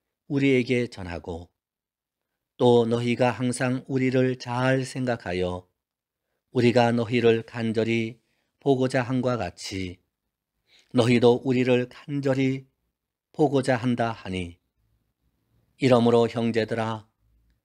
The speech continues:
우리가 모든 궁핍과 환난 가운데에서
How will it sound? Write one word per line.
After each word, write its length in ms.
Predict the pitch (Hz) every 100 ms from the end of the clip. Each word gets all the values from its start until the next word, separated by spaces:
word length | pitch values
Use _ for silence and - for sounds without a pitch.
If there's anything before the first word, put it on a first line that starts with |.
| _ _
우리가 380 | - 120 117 120
모든 500 | 120 123 123 127 123
궁핍과 600 | - 127 - 117 135 123
환난 440 | 123 131 127 123 127
가운데에서 920 | 127 127 127 127 120 131 127 127 143